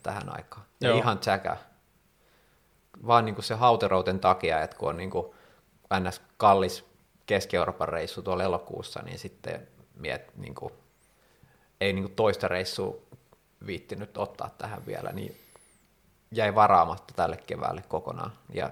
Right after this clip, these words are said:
Speaker 1: nyt ei, niinku, nyt ei haittaa, ettei tarvitse stressata minkään reissun takia.
Speaker 2: M-, minkälaisia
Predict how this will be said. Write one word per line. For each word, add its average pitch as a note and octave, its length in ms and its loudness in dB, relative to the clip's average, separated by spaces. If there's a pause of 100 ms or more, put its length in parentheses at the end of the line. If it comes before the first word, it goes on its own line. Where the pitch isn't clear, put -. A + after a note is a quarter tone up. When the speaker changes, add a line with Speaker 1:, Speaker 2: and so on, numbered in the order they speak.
Speaker 1:
nyt F#2+ 260 -8
ei, F2+ 100 -2
niinku, F2+ 380 -8 (580)
nyt - 200 -6
ei F#2+ 80 2
haittaa, G2 520 2
ettei - 220 -6
tarvitse F2 200 -6
stressata - 440 -4
minkään E2+ 340 -8
reissun F2+ 360 -6
takia. - 320 -16
Speaker 2:
M-, - 40 -8 (340)
minkälaisia C#3 800 6